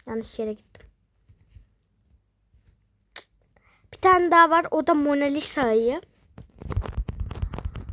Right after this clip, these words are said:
Çöl mü yapayım, kar vadisi mi? Bundan sonra hangisini isterseniz yorumlara yazabilirsiniz. En çok beğeni alan yorumu yapacağım.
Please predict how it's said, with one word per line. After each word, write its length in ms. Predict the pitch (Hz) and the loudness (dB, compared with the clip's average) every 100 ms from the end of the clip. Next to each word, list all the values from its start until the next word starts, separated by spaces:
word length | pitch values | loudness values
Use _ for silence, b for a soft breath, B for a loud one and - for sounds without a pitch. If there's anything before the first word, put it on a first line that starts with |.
| - - | -16 -6
Çöl 200 | - 440 | 6 8
mü 280 | 508 539 453 | 10 8 4
yapayım, 360 | - 466 480 | 6 6 4
kar 300 | - 392 392 | 4 4 6
vadisi 420 | 370 320 240 - 285 | 6 4 2 -2 -2
mi? 140 | 269 | 0
Bundan 280 | 269 285 285 | 2 2 2
sonra 260 | 349 381 | 0 0
hangisini 440 | 403 381 339 - 302 | 2 0 -2 -4 -4
isterseniz 680 | 285 - 302 294 311 320 | 4 4 4 0 -4 -2
yorumlara 400 | 311 294 285 294 | 0 0 0 -2
yazabilirsiniz. 1080 | 294 277 269 277 254 254 247 - 226 247 - - - - - - - - - - - - - - - - - - - - - - _ _ - - - - - - - - - - - | 0 0 0 -2 -2 -2 -4 -6 -6 -6 -8 -16 -18 -18 -20 -20 -20 -20 -20 -20 -16 -10 -10 -8 -10 -14 -6 -4 -4 -10 -18 -20 _ _ -14 -10 -10 -4 -6 -6 -18 -20 -20 -20 -2
En 140 | 349 415 | 4 6
çok 560 | - 415 - - - - - | 6 2 0 -20 -20 -6 2
beğeni 340 | 339 349 381 | 4 6 6
alan 420 | 381 359 339 330 | 6 6 6 4
yorumu 640 | 269 339 349 339 381 453 233 | 4 4 4 4 4 4 4
yapacağım. 680 | 277 294 294 233 240 208 | 2 2 2 0 2 2